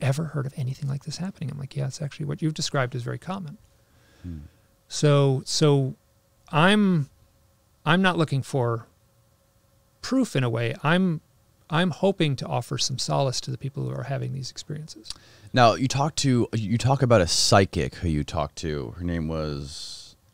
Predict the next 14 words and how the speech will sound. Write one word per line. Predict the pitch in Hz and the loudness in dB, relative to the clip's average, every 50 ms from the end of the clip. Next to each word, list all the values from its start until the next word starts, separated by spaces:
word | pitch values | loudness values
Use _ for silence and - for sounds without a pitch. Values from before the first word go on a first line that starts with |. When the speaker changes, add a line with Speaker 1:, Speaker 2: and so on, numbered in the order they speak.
| _ - | _ 2
Speaker 2:
Anya | 90 95 104 101 98 87 | 4 4 6 6 4 4
Briggs. | 78 87 87 87 82 71 64 55 - - - - - - _ - - | 2 2 2 2 2 0 -2 -4 -6 -6 -6 -6 -8 -12 _ -12 -6
Speaker 1:
Yes. | - 143 135 180 202 - - - - - _ _ _ - - - - _ _ _ _ _ _ _ _ _ _ _ - - _ _ _ _ _ | -2 0 2 2 2 0 0 -4 -8 -8 _ _ _ -20 -20 -20 -20 _ _ _ _ _ _ _ _ _ _ _ -20 -20 _ _ _ _ _
Speaker 2:
Can | - - | 0 4
you | 131 147 | 6 6
explain | 143 - - - 131 131 127 120 | 6 4 4 4 6 6 6 6
who | 117 110 101 123 117 | 6 6 6 6 6
Anya | - - 95 101 104 95 | 6 4 4 4 4 2
Briggs | 80 92 90 87 85 87 98 | 4 4 2 2 2 2 2
is | 92 92 92 90 | 2 2 2 0
and | 87 82 | 0 -2
explain | 80 - - - 87 85 82 | -4 -4 -4 -2 -2 0 0
what | 82 82 73 65 | 2 0 0 0
your | 78 82 80 80 78 78 76 | 0 0 0 0 0 -2 -2